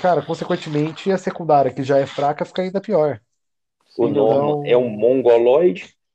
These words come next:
Speaker 2: e o
Speaker 1: Exato,
Speaker 2: Amber
Speaker 1: assim.
Speaker 2: Thomas, bicho, eu não vou falar o que que eu penso do Amber Thomas.
Speaker 1: Não,
Speaker 2: Mas
Speaker 1: fica
Speaker 2: quem
Speaker 1: de boa.
Speaker 2: ouviu o episódio contra Cincinnati já sabe o que que eu falei.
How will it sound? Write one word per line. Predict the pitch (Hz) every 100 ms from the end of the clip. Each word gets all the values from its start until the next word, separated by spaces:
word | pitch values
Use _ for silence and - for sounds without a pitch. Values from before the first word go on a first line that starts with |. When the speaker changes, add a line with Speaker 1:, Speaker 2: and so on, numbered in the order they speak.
| - - 143
Speaker 2:
e |
o | 156
Speaker 1:
Exato, | 170 190
Speaker 2:
Amber | 190 185
Speaker 1:
assim. | -
Speaker 2:
Thomas, | 139 143 147 147 - _ - - - - -
bicho, | 131 95 - - - - - - -
eu | 147
não | 139 202
vou | 196 190
falar | 190 147 135
o |
que | 143 165
que | 151
eu |
penso | - 117 117 -
do | 113 110
Amber | 107 107 -
Thomas. | 92 90 90 - _ _ _ _ _ _ _ _ _ _ _ -
Speaker 1:
Não, | 110 107
Speaker 2:
Mas |
Speaker 1:
fica | 95 123 151
Speaker 2:
quem | 98
Speaker 1:
de | 101
boa. | 190 90
Speaker 2:
ouviu | 95 123 117 -
o | 117
episódio | 156 156 107 117 117 113
contra | 127 127 117
Cincinnati | - 123 - 107 123 135 -
já | 120 135
sabe | - 104 101
o |
que | -
que | 107
eu |
falei. | 95 98 92 -